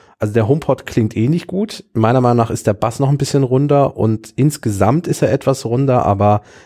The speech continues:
wie gesagt, er kostet auch hundert Euro mehr und er steckt jeden, ähm, Sonos und wie sie alle heißen, locker in die Tasche.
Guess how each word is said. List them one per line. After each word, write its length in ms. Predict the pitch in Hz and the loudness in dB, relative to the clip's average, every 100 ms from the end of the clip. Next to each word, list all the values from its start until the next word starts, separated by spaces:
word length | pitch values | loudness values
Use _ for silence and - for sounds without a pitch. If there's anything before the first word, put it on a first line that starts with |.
| _ | _
wie 160 | 110 110 | 0 2
gesagt, 260 | 107 104 | 0 0
er 80 | 104 | -4
kostet 300 | - - - | -2 -2 -2
auch 140 | - | -2
hundert 260 | 117 101 - | 0 0 0
Euro 160 | 92 92 | 0 0
mehr 460 | 92 98 117 151 - - - - - | 2 4 4 2 -2 -14 -20 -10 -4
und 220 | 107 - | -2 -2
er 140 | 95 - | -4 -4
steckt 380 | - 95 - | -4 -4 -4
jeden, 560 | 90 98 110 104 101 98 | -2 0 2 4 2 2
ähm, 640 | 92 92 92 90 90 104 - | 2 2 2 0 -2 -6 -12
Sonos 580 | - - 101 107 104 - | -12 -2 0 2 0 -2
und 160 | - 98 | -4 -2
wie 80 | 101 | 0
sie 140 | 104 | 2
alle 160 | 90 87 | 2 2
heißen, 400 | 87 - 95 90 | 0 0 0 0
locker 240 | 87 92 | 0 -2
in 60 | 90 | -2
die 100 | 87 | -2
Tasche. 380 | 104 - - | -4 -2 -8